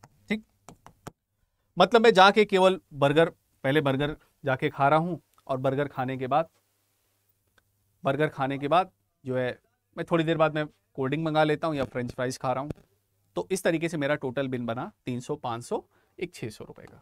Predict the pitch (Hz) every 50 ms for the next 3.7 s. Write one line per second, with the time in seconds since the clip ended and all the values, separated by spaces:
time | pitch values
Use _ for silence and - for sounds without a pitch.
0 | _ _ _ - 180 175 - 135 - 135 127 127 135 135 - 120 131 - _ _
1 | _ _ - 143 _ - - - - - - _ _ _ _ _ _ _ _ _
2 | _ _ - _ _ _ _ _ - - - 208 214 214 226 220 208 208 165 156
3 | 156 156 - - 147 143 131 123 117 110 107 - - -